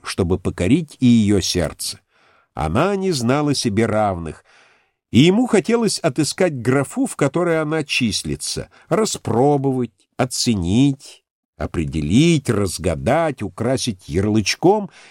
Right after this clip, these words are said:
и поместить по ранжиру среди тех, кто уже выдал ему свой секрет.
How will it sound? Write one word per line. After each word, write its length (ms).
и 120
поместить 580
по 120
ранжиру 600
среди 400
тех, 240
кто 240
уже 320
выдал 400
ему 240
свой 300
секрет. 580